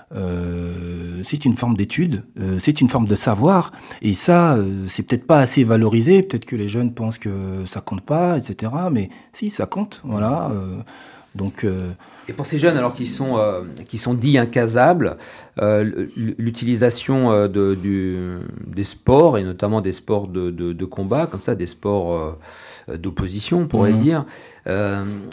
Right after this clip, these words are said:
Speaker 2: ça, ça permet de, de travailler, euh, leur conflit intérieur ? Est-ce que ça permet de travailler leur conflit intérieur pour ensuite gérer les conflits qu'ils ont, euh, dans un cadre plus relationnel ?
Speaker 1: Oui, ça, ça, ça.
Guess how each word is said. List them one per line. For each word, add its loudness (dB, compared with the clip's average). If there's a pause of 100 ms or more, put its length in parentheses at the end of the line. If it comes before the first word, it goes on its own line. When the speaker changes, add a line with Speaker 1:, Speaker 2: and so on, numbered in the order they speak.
Speaker 2:
ça, 0
ça -4
permet 2
de, 2
de 2
travailler, 2
euh, -2
leur -2
conflit 2
intérieur ? 2 (400)
Est-ce -8
que 0
ça 2
permet 6
de 2
travailler 4
leur 2
conflit -2
intérieur 4
pour 4
ensuite 0
gérer 6
les 0
conflits -2
qu'ils -4
ont, 0
euh, -4 (340)
dans 2
un -2
cadre 0
plus -2
relationnel ? 0 (1600)
Speaker 1:
Oui, 10
ça, 2
ça, 0
ça. 2